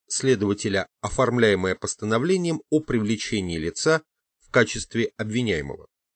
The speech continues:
Второе. Специальный этап стадии предварительного расследования, промежуток времени, в течение которого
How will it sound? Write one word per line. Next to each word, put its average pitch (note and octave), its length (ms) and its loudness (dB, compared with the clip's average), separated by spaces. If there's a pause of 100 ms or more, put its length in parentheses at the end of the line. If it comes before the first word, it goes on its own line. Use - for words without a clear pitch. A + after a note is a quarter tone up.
(1200)
Второе. F#2 600 2 (1120)
Специальный E3 880 -2 (120)
этап - 460 0 (960)
стадии G#2+ 520 2
предварительного G2+ 800 0
расследования, D#3 840 0 (540)
промежуток B2+ 640 0
времени, E2+ 540 -2 (180)
в - 80 -20
течение G#2 480 -2
которого D#3+ 580 2